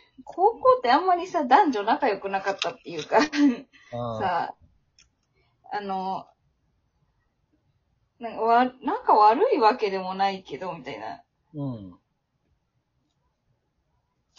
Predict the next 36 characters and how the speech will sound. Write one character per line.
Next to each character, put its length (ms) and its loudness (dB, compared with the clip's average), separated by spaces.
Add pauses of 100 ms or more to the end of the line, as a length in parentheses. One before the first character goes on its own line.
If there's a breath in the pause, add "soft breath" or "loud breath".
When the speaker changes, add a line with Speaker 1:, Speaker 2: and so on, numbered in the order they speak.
(340)
Speaker 1:
た 100 -2
だ 80 2
そ 120 -4
の、 60 -6
さ 220 0
ん 140 0
付 160 -2
け、 340 0
さ 160 -4
ん 200 -8
付 140 -14
け 480 -8 (200)
止 120 4
ま 140 6
り 160 -4
と 140 -12
い 100 -10
う 100 -14
か。 140 -20 (720)
Speaker 2:
あ 1120 -10 (2000)
ー。 120 -20
確 300 -10
か 120 -2
に 80 -6
さ、 240 -6
高 300 -8
校 420 -8
に 220 -8
な 180 -6
る 160 -10
と 140 -12
中 240 -10
学 280 -4
よ 120 -6
り 80 -8
も、 360 -12